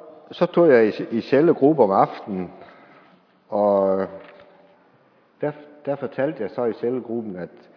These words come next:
at, øh, jeg havde fået den vision fra Gud, og jeg følte, vi skulle gå med den. Og der var det en af dem, vi var i cellegruppe med, som sagde, øh, det ville hun rigtig gerne være med i. <clears throat>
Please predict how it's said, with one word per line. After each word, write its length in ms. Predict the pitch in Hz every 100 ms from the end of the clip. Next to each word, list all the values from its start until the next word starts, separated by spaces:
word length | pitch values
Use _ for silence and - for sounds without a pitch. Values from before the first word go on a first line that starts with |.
| - -
at, 280 | 92 - 92
øh, 400 | 87 85 82 82 85 _ _
jeg 100 | 95
havde 120 | 92 82
fået 360 | 107 123 127
den 140 | 120 117
vision 380 | - - 117 92
fra 120 | 92
Gud, 240 | 80 104 110
og 80 |
jeg 80 | 85
følte, 320 | - 98 113
vi 80 | 104
skulle 260 | - 90 78
gå 180 | 101 170
med 200 | 180 202
den. 200 | - - - _ _ _ _ -
Og 100 | 101
der 60 |
var 120 | 135 120
det 160 | 127
en 100 | 120
af 60 | 87
dem, 220 | 104 120
vi 120 | 107
var 100 | 95
i 40 | 85
cellegruppe 560 | 110 123 123 113 110
med, 180 | 101 101
som 160 | - 92
sagde, 360 | 101 101 101 -
øh, 380 | 87 87 85 85 85
det 100 | 110
ville 120 | 107
hun 120 | 98
rigtig 300 | 90 104 90
gerne 280 | 82 98 101
være 120 | 82
med 340 | 73 82 90 80
i. 80 | 90 - _ _ _ _ _ _ _ _ _ _ _ _ _ _ _ _ _ _ _ _ _ _ _ _
<clears throat> 60 | -